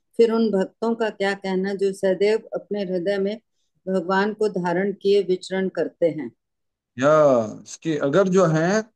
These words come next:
Speaker 2: अघासुर को एक बार हरे कृष्ण महामंत्र, हरे कृष्ण बोलने से, कृष्ण भगवान का स्मरण करने से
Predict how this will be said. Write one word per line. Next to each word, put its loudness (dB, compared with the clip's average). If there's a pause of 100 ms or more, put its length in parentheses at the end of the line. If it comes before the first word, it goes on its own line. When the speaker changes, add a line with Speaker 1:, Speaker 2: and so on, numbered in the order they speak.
(240)
Speaker 2:
अघासुर 2
को -2
एक 2
बार 0 (300)
हरे 0
कृष्ण -6
महामंत्र, 0
हरे 2
कृष्ण -6
बोलने -4
से, -6
कृष्ण -6
भगवान 0
का 0
स्मरण -4
करने -2
से -8